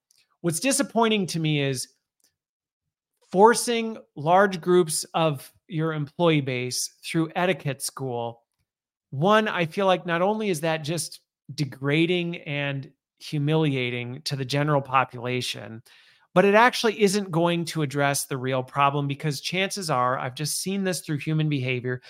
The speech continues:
the actual people who need that message aren't gonna be the ones that receive it, and you're more likely to do more damage than good by doing something like this. Stack on top of that,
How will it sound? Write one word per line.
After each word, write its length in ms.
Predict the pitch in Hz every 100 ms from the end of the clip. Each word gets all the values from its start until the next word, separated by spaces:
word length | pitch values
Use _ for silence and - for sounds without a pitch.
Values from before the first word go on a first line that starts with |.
| - -
the 180 | 196 -
actual 460 | 208 226 - 247
people 400 | 220 208 208 202
who 160 | 160 165
need 300 | 147 156 175
that 240 | 196 202
message 480 | 208 202 202 214 214 - _ _ _
aren't 200 | 202 220
gonna 160 | 226 214
be 140 | 196
the 100 | 190
ones 300 | 170 170 165
that 120 | 165
receive 440 | 165 156 - 147 135
it, 220 | 135 131
and 220 | 160 147 143
you're 140 | 147
more 260 | 147 180 208
likely 400 | 185 180 175 165
to 100 | 143
do 200 | 135 151
more 200 | 143 139
damage 540 | 131 131 131 127 127
than 220 | 139 131
good 360 | 123 127 123 127
by 140 | 143 131
doing 320 | 127 127 120
something 340 | - 113 117
like 240 | 110 110 -
this. 220 | 113 - _ _ _
Stack 460 | - - 214 240 247
on 160 | 226 170
top 340 | - 214 226
of 60 | 151
that, 260 | 139 139